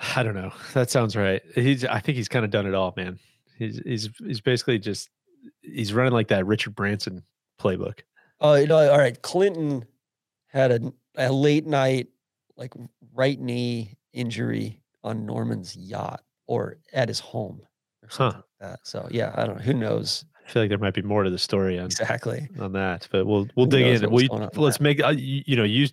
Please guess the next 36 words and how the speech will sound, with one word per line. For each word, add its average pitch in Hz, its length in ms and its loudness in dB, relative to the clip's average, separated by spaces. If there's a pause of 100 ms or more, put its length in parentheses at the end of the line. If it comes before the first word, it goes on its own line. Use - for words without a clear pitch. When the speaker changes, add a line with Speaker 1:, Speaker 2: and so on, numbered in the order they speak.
Speaker 1:
you 147 220 2
were 147 100 4
gonna 135 160 4
look 127 140 4
at 117 80 2
the 107 80 -2
courthouse 104 400 2
stuff. 98 240 -2
I'll, 107 260 2
I'll 107 340 2
make 101 200 -2
that 95 120 0
an 92 60 -4
action 92 300 -6
item 113 180 -6
for - 120 -6
me. 127 120 -2
Speaker 2:
Okay. 120 140 -2
Speaker 1:
I'll - 100 -4
look 107 160 -6
into - 200 -4
that. - 240 -2 (580)
People 220 240 6
were 196 80 6
commenting 170 520 4
on 143 120 4
the 131 80 2
size 139 280 4
of 120 120 -2
Charlie 139 320 4
Wood's 123 240 4
hands, 135 720 -2
T 139 160 -2
C. 139 260 2
I 117 80 2
can't, 147 400 0